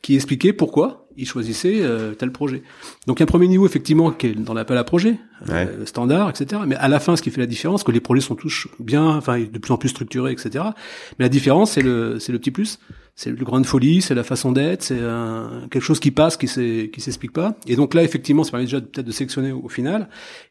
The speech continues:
Speaker 1: Et deux aussi, moi je l'ai vécu. Effectivement, certains, même si ça devient peut-être plus, plus difficile de, de faire évoluer les appels à projets, même si aujourd'hui, quand même, les appels à projets commencent à être de plus en plus structurés. Mais moi, j'ai vécu effectivement des, des évolutions d'appels à projets parce qu'ils voulaient absolument faire entrer des, des projets parce qu'on avait touché, euh, la personne.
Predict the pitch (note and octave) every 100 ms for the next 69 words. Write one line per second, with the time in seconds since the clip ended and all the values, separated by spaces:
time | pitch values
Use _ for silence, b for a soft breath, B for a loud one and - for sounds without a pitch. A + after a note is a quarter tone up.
0 | - A#2+ D3+ D#3+ E3 C#3 A2+ G#2+ A2 F#3
1 | G3+ C3+ C3+ C3 C#3+ C3 C3+ B2 - B2+
2 | - B2 A2+ B2 - A#2+ - B2+ B2+ B2
3 | - B2+ D#3+ C#3 A#2 A#2+ A#2 A#2+ B2+ B2
4 | C3+ C#3+ D#3+ B2+ C3 B2 B2 C#3 D#3+ A3
5 | - A#2+ - A#2+ B2 B2+ C3+ A2+ A2 A#2
6 | A2+ - B2 C3 B2+ A#2 A#2 A#2 C#3+ C3
7 | C3+ B2+ B2+ - D3+ G3+ D3 A#2 A#2+ C3
8 | D#3+ D#3 B2 - B2 C3 G#2+ B B B
9 | - G#2+ A#2 B2+ C#3 A#2+ A#2+ A2 C3 D3
10 | A#2+ - A#2 A2+ - B2+ B2+ A#2 A2+ C3
11 | A#2 G#2+ A2+ - A#2 C3+ C3 A2 G#2+ G#2
12 | - B2 A2+ A2 A2+ A2 A#2 - G3 G3